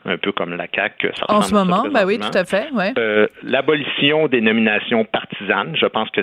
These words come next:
Speaker 1: ça devrait toujours être à
Speaker 2: Ouf,
Speaker 1: l'Assemblée
Speaker 2: vaste programme,
Speaker 1: nationale de
Speaker 2: ouais.
Speaker 1: nommer les hauts dirigeants, les hauts fonctionnaires et non pas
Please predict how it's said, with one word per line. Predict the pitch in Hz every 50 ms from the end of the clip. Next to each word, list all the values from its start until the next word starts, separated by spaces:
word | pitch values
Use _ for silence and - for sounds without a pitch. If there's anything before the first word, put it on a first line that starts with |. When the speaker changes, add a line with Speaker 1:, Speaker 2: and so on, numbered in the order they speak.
| - -
Speaker 1:
ça | 110
devrait | 104 104 101 95 95 101 - _ - 208
toujours | 202 151 135 135 135 117 107 107
être | 104 -
à | 110
Speaker 2:
Ouf, | 104
Speaker 1:
l'Assemblée | 98 196 240 240
Speaker 2:
vaste | 208 190 - 233 196
programme, | 202 208 202 196 180 180 185 185 185
Speaker 1:
nationale | 202 - - 208
de | 190 196
Speaker 2:
ouais. | 190 202
Speaker 1:
nommer | 196 104 104 107 104 98 95 95 104 104 104 98 - -
les | 98 95 95 92
hauts | 92 92 98
dirigeants, | 92 - 101 90 90 87 - 101 101 101 98
les | 95 92
hauts | 90 90 92 -
fonctionnaires | - 101 95 92 - - 92 87 95 104 104 98
et | 98 98
non | 95 95 101 101 90
pas | - - 110 110